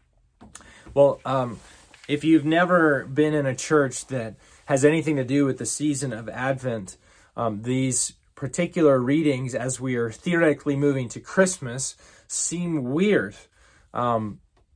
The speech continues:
and this is the thing about Advent, is that it is a season for expectation. And it's not just the expectation of, of,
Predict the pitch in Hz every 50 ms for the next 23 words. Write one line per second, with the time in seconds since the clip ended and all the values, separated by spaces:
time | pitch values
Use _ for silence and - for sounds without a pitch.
0 | _ _ _ _ _ _ _ - - - 139 143 147 165 185 180 - 170 151 139
1 | - 135 127 123 - 156 147 147 139 123 117 113 113 85 113 123 123 120 113 120
2 | 110 110 104 101 - 87 117 113 113 110 107 - - - _ - 139 117 117 120
3 | 113 110 - - _ _ 135 135 131 135 131 131 127 120 120 - - 127 110 -
4 | - - 151 156 175 170 143 160 143 131 127 - - - 143 139 - 135 135 -
5 | - _ 131 - - - - - - 143 139 135 - - 120 113 107 107 _ _
6 | _ - - - - - - - - - 135 131 127 123 117 120 135 143 151 170
7 | 180 190 196 185 - - - 147 131 131 - - _ _ _ _ _ _ 123 131
8 | 131 131 131 - - 139 123 - - 135 131 131 - 135 123 120 - - 117 123
9 | 117 110 - - _ _ - 120 120 113 110 -